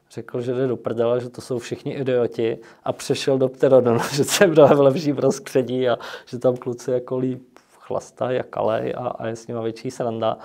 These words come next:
E, a kromě toho, že už nechce dělat grafiku a že bude programátor. E, o pár let později dělal hlavního programátora v Madfingeru a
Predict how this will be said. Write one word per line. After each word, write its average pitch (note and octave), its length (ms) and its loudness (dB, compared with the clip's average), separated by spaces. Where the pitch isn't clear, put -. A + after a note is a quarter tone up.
E, A#2+ 360 2
a C3+ 120 -2
kromě C3+ 260 2
toho, B2+ 140 0
že B2+ 100 0
už A#2 120 -2
nechce A#2+ 260 -8
dělat A#2 200 2
grafiku A#2 640 -4
a A#2 380 0
že B2 120 -4
bude A#2+ 160 -2
programátor. A2+ 760 -2
E, - 1000 -10
o - 80 2
pár A#2+ 280 4
let A2+ 140 -4
později A#2 340 -4
dělal A#2 280 -4
hlavního A2+ 340 -10
programátora A2 680 -6
v A#2 60 -8
Madfingeru A2+ 840 -4
a A#2 160 -8